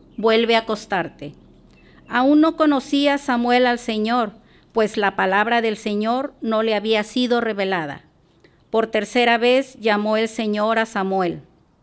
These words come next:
Este se levantó. Fue a donde estaba Elí y le dijo: "Aquí estoy. ¿Para qué me llamaste?".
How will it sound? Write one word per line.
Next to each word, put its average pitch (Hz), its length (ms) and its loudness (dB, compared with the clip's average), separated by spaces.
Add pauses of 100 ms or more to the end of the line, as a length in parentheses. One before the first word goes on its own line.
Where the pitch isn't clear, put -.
(680)
Este 240 420 -2
se 240 160 -6
levantó. 165 520 -2 (600)
Fue 294 240 6
a 285 60 4
donde 269 260 2
estaba 240 420 2
Elí 240 340 0
y 226 100 -2
le 196 180 2
dijo: 208 420 -6 (640)
"Aquí 294 380 2
estoy. 202 520 0 (840)
¿Para 185 280 0
qué 233 160 2
me 240 140 4
llamaste?". 254 760 0